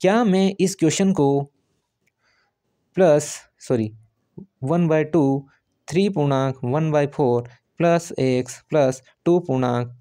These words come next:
वन थर्ड इक्वल कितना है, थर्टीन पूर्णांक फ़ाइव by ट्वेल्व, ऐसे लिख सकता हूँ। ठीक, ठीक है, इसका मल्टीप्लाई यहाँ करो, ये कितना आएगा, फ़ाइव by टू।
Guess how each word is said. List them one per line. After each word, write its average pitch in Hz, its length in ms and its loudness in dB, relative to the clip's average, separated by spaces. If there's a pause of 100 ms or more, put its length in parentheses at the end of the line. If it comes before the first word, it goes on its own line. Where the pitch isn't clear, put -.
वन 156 280 -2
थर्ड 120 320 0 (180)
इक्वल 143 300 -2
कितना 123 280 -2
है, 104 160 -4 (300)
थर्टीन 156 380 -2
पूर्णांक 120 400 -2 (240)
फ़ाइव 139 240 0
by 113 180 0
ट्वेल्व, 110 420 -4
ऐसे 165 140 -2
लिख 160 160 0
सकता 196 220 -4
हूँ। 202 220 -4 (640)
ठीक, 220 220 -2 (140)
ठीक 151 220 -2
है, 208 100 -6 (880)
इसका 208 300 0
मल्टीप्लाई 170 460 2
यहाँ 165 180 2
करो, 139 280 2
ये 147 120 0
कितना 165 220 -2
आएगा, 117 220 0
फ़ाइव 170 320 -2
by 156 180 2
टू। 127 420 0